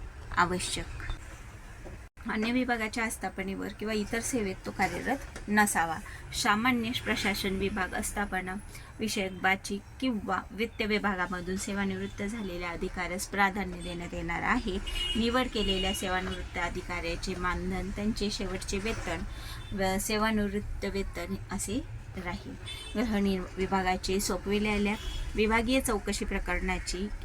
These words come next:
आणि त्यामधील अटी शर्तीचे पालन करणे निवड केलेल्या अधिकाऱ्यांवर बंधनकारक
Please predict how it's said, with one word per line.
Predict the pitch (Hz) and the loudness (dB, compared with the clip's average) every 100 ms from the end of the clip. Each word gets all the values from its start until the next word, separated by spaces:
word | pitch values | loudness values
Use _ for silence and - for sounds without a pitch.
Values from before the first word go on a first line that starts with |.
| - | 2
आणि | 214 220 185 196 - - - - | 6 6 6 -2 -4 -4 -2 4
त्यामधील | 240 208 175 180 170 - | 4 4 0 -2 0 2
अटी | 208 247 | 2 2
शर्तीचे | 247 208 175 180 185 | 2 2 0 -2 -4
पालन | 180 170 170 | -2 -4 -4
करणे | 165 156 180 269 - - - - | -4 -4 -2 -2 -4 -12 -14 -2
निवड | 196 202 233 240 - | 2 4 6 2 0
केलेल्या | 190 175 165 180 | -2 -2 0 2
अधिकाऱ्यांवर | - 165 - 175 170 170 165 202 | 0 0 -4 -6 -6 -6 -4 -2
बंधनकारक | 202 196 180 175 170 170 240 | 0 2 0 -4 -6 -6 -6